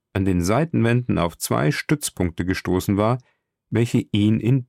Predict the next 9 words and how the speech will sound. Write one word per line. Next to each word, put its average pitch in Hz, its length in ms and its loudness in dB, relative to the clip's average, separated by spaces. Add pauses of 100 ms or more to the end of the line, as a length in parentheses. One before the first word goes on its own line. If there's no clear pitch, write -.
dieser 80 280 0
Lage 80 300 0
festhielten. 82 640 -4 (1700)
Die 85 80 0
Nautilus 139 600 2
war 101 240 0
in 101 160 0
einem 90 320 0
wahrhaften 110 540 -2